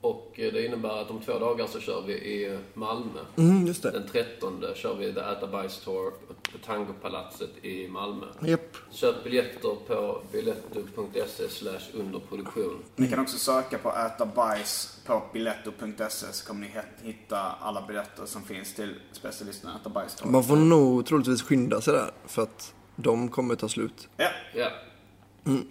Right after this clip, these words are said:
Speaker 2: Och sen så finns det fler, eh, för er andra också. Vi kommer bland annat till Örebro.
Speaker 1: Mm.
Speaker 3: Och stöd specialisterna på Patreon.
Speaker 2: Mm.
Speaker 1: Mm.
Speaker 2: Specialisterna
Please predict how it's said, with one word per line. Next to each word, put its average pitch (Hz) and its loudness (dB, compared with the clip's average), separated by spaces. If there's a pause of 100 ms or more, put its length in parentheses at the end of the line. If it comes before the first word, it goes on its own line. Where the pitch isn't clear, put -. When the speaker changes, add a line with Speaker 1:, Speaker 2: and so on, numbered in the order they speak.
Speaker 2:
Och 151 6
sen 156 12
så 139 2
finns 156 6
det 151 4
fler, 113 8
eh, 113 6
för 127 4
er 131 10
andra 120 4
också. 107 0 (400)
Vi - -10
kommer 117 2
bland 107 4
annat 104 0
till - -4 (180)
Örebro. 101 -2 (360)
Speaker 1:
Mm. 135 0 (240)
Speaker 3:
Och 139 -6
stöd 180 4
specialisterna 180 -4
på 156 -8
Patreon. 107 -2 (260)
Speaker 2:
Mm. 151 4 (260)
Speaker 1:
Mm. 123 -2
Speaker 2:
Specialisterna 117 -4